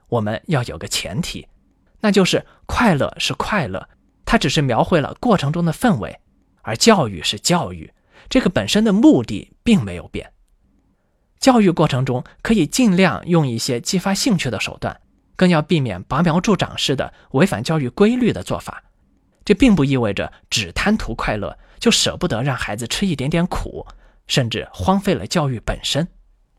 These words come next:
该学的东西肯定得学，只是我们建议把养成良好的习惯摆在急急忙忙的开始死记硬背之前而已。我们值得多花些时间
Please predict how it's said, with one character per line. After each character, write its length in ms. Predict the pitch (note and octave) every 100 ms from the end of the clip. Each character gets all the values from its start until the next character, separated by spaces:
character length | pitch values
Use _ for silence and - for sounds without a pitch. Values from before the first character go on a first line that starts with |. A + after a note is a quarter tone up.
| _ _ _ _ _ _ _ _ _ _ _ _ _ _ _
该 180 | - G#3+
学 160 | - B2
的 80 | B2
东 180 | A#2+
西 220 | A#2 F2+ - -
肯 180 | - G#2
定 160 | F3
得 140 | F3+ E2+
学， 280 | - D2+ - _ _ _ _ _
只 80 | -
是 140 | E3+
我 80 | F#3
们 160 | A2+ D3
建 240 | D#3+ C#3+
议 160 | A2+ - - -
把 140 | E3+
养 180 | F#3 B2
成 200 | D3 C#3
良 160 | D3
好 180 | F#3+ A2+
的 80 | F#2
习 300 | - - E2+
惯 280 | F#3+ D#3 - _ -
摆 140 | A2+
在 180 | G#2+ A#2+
急 180 | G#2+ E3
急 140 | G3+
忙 180 | F3+ C#3+
忙 200 | C#3+ B2
的 160 | D#3 -
开 180 | - F3+
始 100 | E3
死 200 | - -
记 120 | C3
硬 160 | F3+
背 140 | F3 C#3
之 140 | G3+
前 280 | G3+ - E2+
而 240 | C#3+ C3+ G2+
已。 160 | D2 _ _ _ _ _ _ _ _ -
我 120 | D#3+
们 100 | G3
值 140 | F#3
得 100 | F#3+
多 220 | F#3 A3 A#3
花 200 | G3+ F3+
些 140 | F#3
时 220 | - A#2+
间 200 | C3+ C3